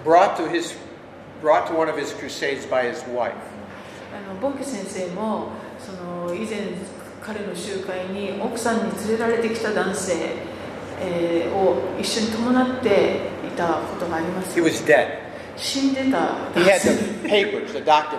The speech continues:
Speaker 1: papers.
Speaker 2: あー、
Speaker 1: He's
Speaker 2: もうし-、死亡届も出されてしまった男性がよ-、蘇って、その人を本当に伴って伝道集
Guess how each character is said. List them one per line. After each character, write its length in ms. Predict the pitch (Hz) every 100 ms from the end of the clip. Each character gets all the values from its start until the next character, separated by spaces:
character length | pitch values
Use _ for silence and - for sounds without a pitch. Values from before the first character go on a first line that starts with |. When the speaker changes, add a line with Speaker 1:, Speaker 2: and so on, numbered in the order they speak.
| -
Speaker 1:
papers. 240 | 143 -
Speaker 2:
あ 120 | -
ー、 180 | 127 127
Speaker 1:
He's 180 | 120 - - -
Speaker 2:
も 200 | 233 240
う 20 | -
し-、 340 | - - - - - -
死 180 | -
亡 180 | 269 311
届 300 | 311 349 294
も 140 | 208 175
出 160 | 175
さ 100 | 175
れ 100 | 208
て 140 | 175 -
し 140 | -
ま 80 | -
っ 20 | - -
た 220 | 160 147 - - -
男 220 | 180 175
性 160 | 175 170 151 139 147 - -
が 140 | 190 160 -
よ-、 120 | 208 214 214 -
蘇 100 | 208
っ 20 | 208
て、 160 | 240 233 226 233 - - - - -
そ 120 | -
の 100 | 269
人 180 | 285 233
を 160 | 165 151
本 140 | 196 214
当 80 |
に 80 | 220
伴 580 | 220 220 254 247 233 -
っ 40 |
て 260 | 208 190 196
伝 160 | 190 185
道 80 |
集 100 | 170